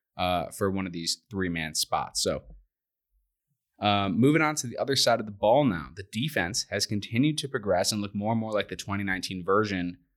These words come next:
of this Bills defense that was elite. I mean, if you remember, coming into twenty twenty, leaving twenty nineteen, coming into twenty twenty, um, we were supposed to be carried by this defense. The defense was top three, if not,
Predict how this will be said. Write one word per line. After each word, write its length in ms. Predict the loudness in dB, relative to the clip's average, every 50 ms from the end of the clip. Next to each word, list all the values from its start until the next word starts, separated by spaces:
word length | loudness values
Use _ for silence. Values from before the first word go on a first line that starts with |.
| _ _ 2
of 180 | 4 4 6
this 160 | 6 2 0 0
Bills 280 | -2 -2 -2 -2 -4
defense 340 | -8 -8 -8 -6 -8 -2 0
that 140 | 0 0 2
was 140 | 0 -2 -2
elite. 400 | -2 0 0 0 0 0 -4 -6
I 60 | -6
mean, 180 | -6 -4 -6
if 140 | -6 -6 -2
you 120 | 0 0 2
remember, 560 | 4 4 4 2 2 0 -6 -10 -12 -14 _ _
coming 360 | -4 -2 2 2 4 2 2
into 280 | 0 -2 -2 -2 -2 -6
twenty 280 | -6 -6 -6 -6 -6
twenty, 440 | -6 -6 -4 -2 -2 -2 -4 -8 -14 _ _ _ _ _ _ _ _
leaving 300 | 2 4 4 6 4 2
twenty 220 | 0 0 -2 -2 0
nineteen, 380 | 0 -2 -4 -6 -8 -10 -6 -4
coming 220 | -2 0 2 2
into 140 | 2 2 0
twenty 260 | 0 -2 -2 -2 -2
twenty, 420 | 0 0 2 2 2 0 -4 -8 _ _ _ _ _ _ _ _ _ _
um, 480 | -2 0 2 2 2 0 -2 -4 -6 -8 -12 _ _ _ _
we 320 | -14 0 4 6 6 8
were 200 | 6 6 4 4
supposed 480 | 4 2 2 2 0 0 -2 -2 -4 -6
to 60 | -4
be 140 | -4 -4 -4
carried 360 | -2 0 2 2 2 2 2
by 140 | 2 0 0
this 140 | 0 -4 -4
defense. 500 | -2 -4 -4 -4 -10 -16 -16 -16 -12 -6
The 60 | -4 4
defense 340 | 4 4 6 4 2 0
was 120 | -2 -6 -2
top 300 | 0 2 2 2 -2 -4
three, 360 | -2 0 2 2 4 4 2
if 120 | 0 0
not, 280 | 2 0 0 0 -2 -8